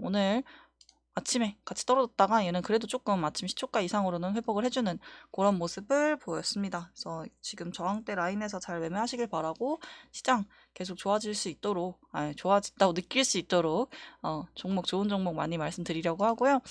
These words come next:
어, 수익 인증 오늘 에이테크 솔루션, 엘엑스 세미콘, 이건 유료방 매매인데,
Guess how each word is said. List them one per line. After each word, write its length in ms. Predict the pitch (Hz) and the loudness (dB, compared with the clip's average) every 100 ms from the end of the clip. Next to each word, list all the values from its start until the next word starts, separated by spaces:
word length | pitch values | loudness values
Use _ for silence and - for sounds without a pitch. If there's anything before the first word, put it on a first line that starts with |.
| - - _ | -12 -16 _
어, 120 | 214 | -4
수익 280 | 226 294 320 | 0 2 2
인증 440 | 330 294 277 233 190 | 2 6 6 6 4
오늘 600 | 220 233 226 208 175 - | 2 4 4 4 2 0
에이테크 420 | 202 247 269 254 | -2 -2 -2 0
솔루션, 460 | 247 220 202 170 160 | 2 2 2 0 0
엘엑스 300 | 220 - 208 | 0 -2 -2
세미콘, 580 | 240 233 - 185 170 | 0 -2 -4 -4 -4
이건 200 | 160 170 | -2 0
유료방 440 | 170 247 269 240 185 | 0 4 6 6 4
매매인데, 600 | 160 196 175 170 233 | 0 0 0 0 0